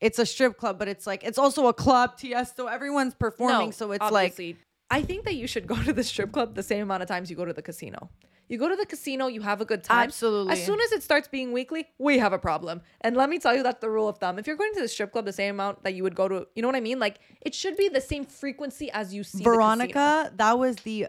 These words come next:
Speaker 1: best comparison you could have ever said.
Speaker 2: Because you go to the casino, you know you're about to lose money. I mean, realistically, you're, you're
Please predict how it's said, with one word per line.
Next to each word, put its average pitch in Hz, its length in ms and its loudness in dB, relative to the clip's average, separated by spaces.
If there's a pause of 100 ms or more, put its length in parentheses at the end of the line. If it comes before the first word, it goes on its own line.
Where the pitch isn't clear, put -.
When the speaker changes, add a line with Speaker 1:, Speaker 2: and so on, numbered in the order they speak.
Speaker 1:
best 208 840 0
comparison 220 800 0
you 185 140 -4
could 208 160 0
have 180 120 4
ever 175 240 0
said. 165 280 0
Speaker 2:
Because 311 280 -2
you 285 80 -4
go 320 100 -2
to 349 60 -4
the 349 100 -6
casino, 277 460 -6
you 220 160 -6
know 214 100 2
you're 277 140 0
about 208 180 -2
to 196 60 -12
lose 180 200 -8
money. 180 360 -10 (580)
I 269 100 0
mean, 262 220 -4
realistically, 269 520 -6
you're, 196 220 -4 (100)
you're 233 220 2